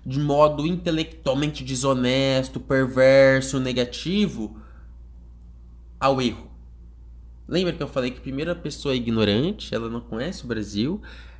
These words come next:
e por isso ela entra no descaso, que é o segundo ponto? Então, a gente tem que pegar pessoas que estão nesse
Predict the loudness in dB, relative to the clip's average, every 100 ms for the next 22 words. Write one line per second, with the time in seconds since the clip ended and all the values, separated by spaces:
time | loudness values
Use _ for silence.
0 | -10 -8 -6 -4 -4 -4 -4 -4 -2 0
1 | 0 0 4 6 4 2 -2 -2 -2 -2
2 | -6 -6 -2 -2 -2 -8 -18 -20 -14 -14
3 | -6 -6 -6 -10 -18 -14 -10 -8 -6 -6
4 | -4 -4 -2 -4 -2 -4 -4 -4 -2 -2
5 | -4